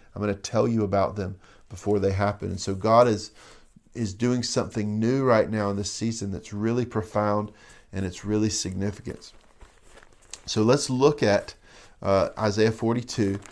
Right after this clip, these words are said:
and give some context to these verses and get a bigger picture of what God's doing.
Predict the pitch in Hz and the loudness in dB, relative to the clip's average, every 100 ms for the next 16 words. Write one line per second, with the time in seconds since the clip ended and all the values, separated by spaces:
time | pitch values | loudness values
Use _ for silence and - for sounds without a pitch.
0 | - - - 101 107 117 - 101 - 110 | -20 -20 -10 -4 -2 -2 -4 -6 -6 -4
1 | 117 - 92 - - - - 95 98 92 | -2 -2 -4 -4 -10 -16 -8 -4 -4 -4
2 | 92 104 - 92 82 107 101 101 92 101 | -2 -2 -4 -8 -10 -8 -4 -2 0 -2
3 | 95 - 101 - 95 101 - - - - | -2 -6 -8 -6 -8 -8 -14 -20 -20 -20
4 | - 90 92 92 98 95 - 98 90 | -10 -4 -2 0 -2 -2 -4 -4 -4